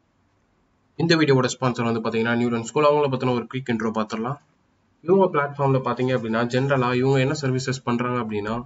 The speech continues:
college students இல்லாட்டி ரீசென்ட்டா கிராஜுவேட் ஆயிருக்கீங்க, இந்த மாதிரி இருக்கீங்க அப்படின்னா, ஐ டி செக்டார்ல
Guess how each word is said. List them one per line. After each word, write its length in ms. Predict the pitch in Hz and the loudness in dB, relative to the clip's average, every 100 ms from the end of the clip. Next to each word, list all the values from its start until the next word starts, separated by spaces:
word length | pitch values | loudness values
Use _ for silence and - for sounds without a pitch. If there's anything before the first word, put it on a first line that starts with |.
| - _ _ _ _ _ | -14 _ _ _ _ _
college 360 | 131 131 131 131 | 6 8 6 4
students 420 | 135 123 120 117 | 0 2 2 0
இல்லாட்டி 240 | 120 120 120 | -2 0 0
ரீசென்ட்டா 400 | 120 127 131 123 | 0 0 -2 0
கிராஜுவேட் 440 | 117 117 120 120 113 | 0 0 0 0 0
ஆயிருக்கீங்க, 360 | 113 113 113 113 | -4 -4 -4 -2
இந்த 180 | 113 | -2
மாதிரி 200 | 113 113 | -2 -2
இருக்கீங்க 300 | 117 110 113 113 | -4 -6 -4 -4
அப்படின்னா, 320 | 98 98 104 113 - _ _ _ _ | -4 -6 -6 -8 -14 _ _ _ _
ஐ 100 | - 151 | 2 2
டி 140 | 156 | 2
செக்டார்ல 460 | 160 - - 120 120 | -2 -2 -2 0 2